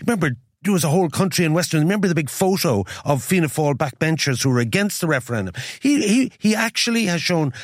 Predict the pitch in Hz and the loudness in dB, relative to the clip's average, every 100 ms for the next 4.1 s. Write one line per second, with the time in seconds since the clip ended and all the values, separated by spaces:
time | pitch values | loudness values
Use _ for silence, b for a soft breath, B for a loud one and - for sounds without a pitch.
0 | B 143 156 131 127 135 98 - B B | B -2 0 -2 -2 -2 -2 -6 B B
1 | 196 - - 330 - - 220 233 226 196 | -4 -2 -2 -2 -2 -2 0 0 -2 -2
2 | - - 202 - - _ _ _ _ 143 | -4 -2 -2 -4 -12 _ _ _ _ 0
3 | 143 156 185 190 170 151 131 160 120 - | 2 2 0 0 0 0 0 0 -2 -6
4 | - | -18